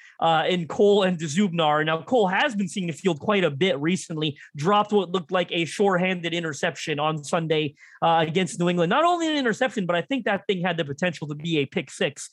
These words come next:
He had a lot of green in front of him and no offensive players. Uh, that was a big opportunity missed, and we'll, we'll get into that. But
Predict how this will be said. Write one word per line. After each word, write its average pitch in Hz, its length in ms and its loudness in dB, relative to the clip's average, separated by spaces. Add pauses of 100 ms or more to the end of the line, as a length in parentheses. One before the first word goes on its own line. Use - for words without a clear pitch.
(240)
He 214 140 4
had 196 160 4
a 165 80 4
lot 185 340 4
of 175 120 2
green 185 340 4
in 165 100 0
front 180 300 0
of 165 120 0
him 156 200 0
and 156 280 -4
no 175 260 4
offensive 151 440 -4
players. 143 500 0 (360)
Uh, 165 200 4
that 220 220 2
was 214 140 4
a 196 60 4
big 180 200 0
opportunity 165 640 -2
missed, 151 300 -2
and 156 100 -2
we'll, 156 140 -6
we'll 160 160 -2
get 147 220 0
into 147 240 -2
that. 147 280 -2
But 156 180 -2